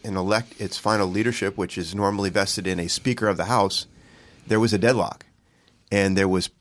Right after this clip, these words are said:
uh, hours and hours of procedural maneuvering and so forth taking place in the chamber. And finally, uh, was elected the, uh, a, a formerly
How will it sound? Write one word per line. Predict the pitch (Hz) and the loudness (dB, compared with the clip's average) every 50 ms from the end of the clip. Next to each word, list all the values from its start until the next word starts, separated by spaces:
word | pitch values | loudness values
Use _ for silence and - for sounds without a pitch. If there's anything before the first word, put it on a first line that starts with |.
| _ - - | _ -4 0
uh, | 98 90 85 - - _ _ _ - | 2 2 2 0 -2 _ _ _ -2
hours | 107 104 101 110 113 113 98 | 2 4 4 4 4 2 2
and | 104 95 | 2 2
hours | 98 95 98 101 104 95 95 | 2 4 4 4 2 2 -2
of | 90 - | -4 -4
procedural | - 95 - - 151 151 143 123 135 123 110 | -4 -4 -2 0 2 2 2 2 2 2 2
maneuvering | 107 104 110 113 151 175 165 147 151 151 143 | 2 2 2 4 6 6 4 4 2 0 2
and | 135 123 117 | 2 0 2
so | - 135 127 | 2 2 2
forth | 120 - 127 123 120 | 2 2 0 0 0
taking | - 127 117 113 113 | 0 -2 -2 -2 -2
place | 104 - 123 117 113 - | 0 2 2 2 2 0
in | 110 | -2
the | 101 | -2
chamber. | 95 - - 120 120 113 95 95 95 92 - - - - - - - - - - - - - - | -2 0 0 2 2 2 2 2 2 0 -2 -8 -20 -20 -20 -20 -20 -20 -20 -20 -20 -16 -6 -2
And | 113 110 104 101 - | 2 2 2 2 0
finally, | - - 131 160 185 165 127 107 101 101 101 101 98 - | 0 2 4 4 4 4 6 4 4 4 4 2 0 0
uh, | - 101 98 95 95 85 | 0 2 2 2 2 2
was | 73 101 104 107 95 | 2 2 0 2 2
elected | 107 101 98 110 131 139 - 117 104 95 92 95 - _ _ _ _ _ _ _ _ _ - | 2 2 2 2 2 2 2 0 -2 -2 -2 -6 -14 _ _ _ _ _ _ _ _ _ -10
the, | - 92 107 104 104 101 98 95 95 95 - _ _ _ _ _ _ _ _ - | -4 0 4 4 6 6 4 2 -2 -6 -14 _ _ _ _ _ _ _ _ -2
uh, | 104 92 - - | 0 0 0 0
a, | - 98 95 90 87 - - | 0 0 0 0 -2 -4 -2
a | 104 95 95 92 92 - _ _ _ _ - - | 0 0 0 0 -2 -6 _ _ _ _ -20 -16
formerly | - - - 160 180 151 135 120 113 110 107 104 101 98 | -4 0 2 4 4 6 4 4 4 4 4 2 0 -2